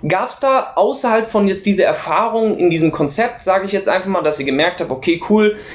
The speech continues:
die Leute rollen sich irgendwie und die Studien sagen zwar aus, dass das nicht so viel bringt, aber trotzdem haben wir irgendwie positive Effekte. Gab's da bei dir irgendwie so ein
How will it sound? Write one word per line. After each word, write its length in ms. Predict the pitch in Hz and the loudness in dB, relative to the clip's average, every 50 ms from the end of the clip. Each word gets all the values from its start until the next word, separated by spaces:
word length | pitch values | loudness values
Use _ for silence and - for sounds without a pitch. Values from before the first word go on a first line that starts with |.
| - - | -6 -2
die 80 | 156 | 0
Leute 320 | 143 143 147 147 143 147 131 | 4 4 4 4 2 0 0
rollen 340 | 135 127 147 156 185 208 202 | 2 2 2 2 2 2 0
sich 220 | 175 185 180 - | -2 -2 -2 2
irgendwie 640 | 151 190 185 185 180 170 160 175 175 180 180 175 170 | 2 4 4 4 2 2 2 2 4 4 6 4 4
und 280 | - 151 151 147 147 | 4 2 0 0 -2
die 220 | 147 151 143 139 143 | -2 -2 -2 -2 -2
Studien 520 | - - 202 202 208 202 196 208 196 180 | -2 0 2 4 4 4 4 2 2 2
sagen 340 | 160 175 165 175 175 170 160 | 2 2 0 2 0 -4 -4
zwar 160 | - 160 143 | 0 2 2
aus, 120 | 170 170 - | 2 2 0
dass 120 | 170 160 | -4 -4
das 160 | 160 151 - | -4 0 0
nicht 120 | 180 175 - | 0 0 -2
so 80 | 190 | -4
viel 180 | 170 - 156 135 | -4 -2 -2 -2
bringt, 280 | 143 175 220 247 226 | 0 0 0 2 2
aber 160 | 214 175 156 - | 2 0 0 0
trotzdem 320 | - 214 208 208 202 196 | 0 -4 -4 -2 -2 -2
haben 140 | 185 185 156 | 0 0 2
wir 80 | 170 | 0
irgendwie 180 | 165 180 175 160 | 2 2 0 -2
positive 560 | - 175 185 196 175 160 - 165 151 151 - | -2 -2 0 0 0 -2 -4 -6 0 0 2
Effekte. 540 | - - - 202 208 208 - 233 226 220 220 - - - - - - - - - | 0 0 0 -4 -4 -2 0 0 0 0 0 -6 -16 -16 -16 -16 -16 -12 -8 -2
Gab's 300 | 123 160 170 202 - - | 0 0 0 -2 -2 -2
da 80 | 226 | 0
bei 140 | 202 185 180 | 2 2 2
dir 200 | 160 170 190 202 | 0 2 2 4
irgendwie 320 | - 202 196 196 180 180 165 | 4 4 2 2 0 0 -2
so 240 | 147 151 165 160 | 2 4 4 4
ein 200 | 151 147 143 - | 4 2 -2 -6